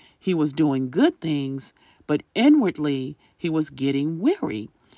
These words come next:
He came to a place that his weariness was leading him to quit, y'all. In fact,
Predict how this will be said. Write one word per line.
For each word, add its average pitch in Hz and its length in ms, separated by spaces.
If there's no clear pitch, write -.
He 220 100
came 403 320
to 214 140
a 160 60
place 135 640
that 151 260
his 160 220
weariness 147 800
was 143 240
leading 143 320
him 139 180
to - 120
quit, - 340
y'all. 123 440
In 160 140
fact, 240 560